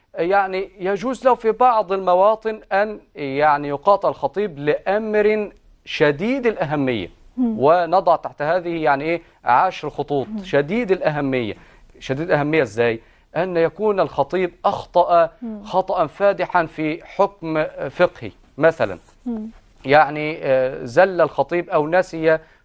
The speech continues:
Speaker 1: فقال، آه، حكما فقهيا خطأ يترتب عليه إن الناس كلها اللي قاعدين في الجمعة دول
Speaker 2: مم.
Speaker 1: هيطبقوا هذا ال-، ال-،
Speaker 2: صحيح.
Speaker 1: الكلام الذي قاله الخطيب.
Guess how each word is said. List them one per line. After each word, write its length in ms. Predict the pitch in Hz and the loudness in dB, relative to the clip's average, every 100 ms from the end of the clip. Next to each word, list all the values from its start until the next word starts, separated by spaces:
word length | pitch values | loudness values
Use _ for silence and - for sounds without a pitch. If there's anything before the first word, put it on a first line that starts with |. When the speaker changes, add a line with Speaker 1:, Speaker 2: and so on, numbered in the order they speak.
| _ | _
Speaker 1:
فقال، 960 | 160 196 190 190 156 151 175 180 170 | 4 4 2 -4 -6 -4 2 2 4
آه، 320 | 160 160 151 | 2 2 -4
حكما 380 | 127 180 175 156 | -2 -4 -4 -10
فقهيا 460 | - 143 151 160 147 | -8 -8 -4 -4 -6
خطأ 520 | - 180 185 190 170 - _ _ | 0 0 2 0 0 -2 _ _
يترتب 580 | 135 135 160 214 - 160 | -4 0 0 0 0 2
عليه 360 | 143 160 202 190 | 2 2 -4 -4
إن 100 | 147 | -6
الناس 400 | 139 170 185 - - | -2 -2 -2 -10 -6
كلها 520 | 254 254 233 233 180 | -4 -2 0 0 2
اللي 180 | 175 160 | -2 2
قاعدين 340 | 147 143 202 | 2 0 -6
في 100 | 196 | -8
الجمعة 340 | 165 165 190 156 | -4 -2 2 2
دول 280 | 156 208 | 2 0
Speaker 2:
مم. 280 | 247 226 214 147 | 0 -6 -2 2
Speaker 1:
هيطبقوا 640 | 160 160 151 233 247 180 | 2 2 2 0 2 -4
هذا 320 | 196 254 214 | -2 0 0
ال-، 220 | 180 147 | -2 -2
ال-، 80 | 127 | -2
Speaker 2:
صحيح. 80 | 135 135 | 2 0
Speaker 1:
الكلام 560 | 117 135 156 208 240 - | 2 2 4 2 0 -8
الذي 300 | 151 170 156 | -2 0 0
قاله 520 | - 190 165 135 139 | 0 0 0 -2 -4
الخطيب. 460 | 131 139 - 208 | -2 -2 2 0